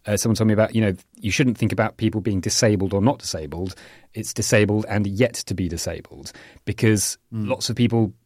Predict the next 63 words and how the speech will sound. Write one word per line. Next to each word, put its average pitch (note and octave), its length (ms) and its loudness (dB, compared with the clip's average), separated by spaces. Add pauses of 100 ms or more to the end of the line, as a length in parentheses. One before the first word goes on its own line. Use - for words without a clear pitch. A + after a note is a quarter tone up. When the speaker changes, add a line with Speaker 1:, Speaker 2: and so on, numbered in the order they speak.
(100)
Speaker 1:
become A#2 260 0
disabled A#2 340 4
later A#2+ 240 4
in A#2 80 2
life D3 300 4
Speaker 2:
Mm. G2+ 60 -10
Speaker 1:
and F#2 120 -4
have G#2 240 -2
various G#2+ 360 2
issues G#2+ 260 0
and A2+ 80 2
stuff. B2+ 180 2 (360)
And C#3+ 100 2
I D#3 60 4
almost F3+ 220 2
wonder, D3 240 4
and B2 160 2
I C#3+ 40 4
know D3 160 6
this, A#2 300 0
I'm G#2 80 0
not A#2+ 160 -2
comparing G#2+ 380 0 (140)
being F#2 180 -6
disabled F2+ 340 -2
to F2+ 140 -4 (220)
crime, E2 480 -6 (160)
but C3+ 120 -2
there C3 100 4
is A#2+ 100 4
a, B2 140 2 (100)
but C#3 140 0
I C#3+ 120 6
am D3+ 100 6
in B2 120 6
that C#3 180 2
sense, G2 280 -4
in A#2 60 2
that A2+ 160 2 (500)
you B2 140 4
might C#3+ 260 4
be B2 120 2
someone B2 300 4
who A#2 140 4 (100)
ends B2 260 4
up B2+ 160 2
in B2 80 2
a A2+ 40 2
situation A#2 640 0
where A2+ 120 6
you G#2+ 160 4
have G#2+ 320 -6
to G#2+ 340 6 (380)
do A#2 140 0
something A2+ 400 2
which A2+ 200 -2
is, G2+ 280 -2 (340)
turns A#2 240 2
out C#3 140 4
to - 80 -10
be D3 80 -2
illegal, D#3 420 2
or, F#2 160 0